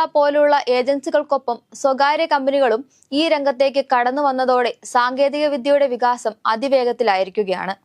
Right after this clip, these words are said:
കുറഞ്ഞ ചിലവിൽ കൂടുതൽ കാര്യക്ഷമമായി ബഹിരാകാശ ദൗത്യങ്ങൾ സാധ്യമാക്കാൻ ഈ ന്യൂ സ്പേസ് പ്രവണത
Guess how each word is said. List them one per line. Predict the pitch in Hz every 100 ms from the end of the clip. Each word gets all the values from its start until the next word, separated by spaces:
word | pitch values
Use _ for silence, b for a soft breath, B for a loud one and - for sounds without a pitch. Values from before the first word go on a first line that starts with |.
| -
കുറഞ്ഞ | 330 349 403
ചിലവിൽ | 392 381 349 359
കൂടുതൽ | 349 302 320 339
കാര്യക്ഷമമായി | 349 294 269 285 302 311 320 311 277
ബഹിരാകാശ | 262 247 302 302 302 302 302 320
ദൗത്യങ്ങൾ | 285 269 294 285
സാധ്യമാക്കാൻ | 294 269 240 277 277 247 226 254 B B B
ഈ | 320 381 -
ന്യൂ | 262 285 302
സ്പേസ് | - 330 320 -
പ്രവണത | 254 254 262